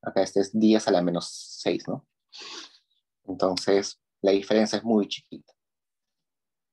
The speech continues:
Entonces, sí, hay diferencias en los efectos marginales entre la estimación Lorentz y Probit, pero son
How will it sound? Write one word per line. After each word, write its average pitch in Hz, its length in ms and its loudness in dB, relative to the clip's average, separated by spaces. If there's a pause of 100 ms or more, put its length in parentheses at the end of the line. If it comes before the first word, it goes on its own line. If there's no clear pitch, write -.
(160)
Entonces, - 320 -10
sí, - 280 -2 (500)
hay 139 180 2
diferencias 123 920 -2 (560)
en 107 120 -4
los 92 120 -10
efectos 98 340 -6
marginales 92 640 0
entre - 200 -6
la 85 40 -2
estimación 87 400 -4
Lorentz 90 240 2
y 87 60 -4
Probit, 95 420 0 (460)
pero 113 180 2
son 117 380 -2